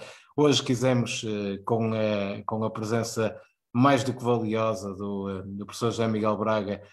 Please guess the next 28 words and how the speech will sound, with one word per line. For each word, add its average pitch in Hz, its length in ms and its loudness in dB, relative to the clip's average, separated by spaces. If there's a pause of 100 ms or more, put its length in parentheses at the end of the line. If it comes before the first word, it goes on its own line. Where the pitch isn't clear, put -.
(200)
recordar 127 340 4
Abril, 110 380 0
recordar 110 520 0
o 107 80 0
Abril 104 240 -2
em 98 80 -2
Braga. 104 480 0
Eh, 104 400 -6 (300)
foi 120 160 0
isso 117 160 -2
que - 60 -20
fizemos. 98 400 -4
A 110 40 0
partir 117 260 -2
de 104 120 -4
Braga, 110 380 0
recordar 110 400 -2
este 104 420 -6 (380)
grande 131 300 4
momento 123 380 4
que - 80 -8
marcou, 110 580 0
que - 80 -8
marcou 107 320 -4
o - 80 -8
país 104 640 -4
e 101 180 -6
que, 101 480 -4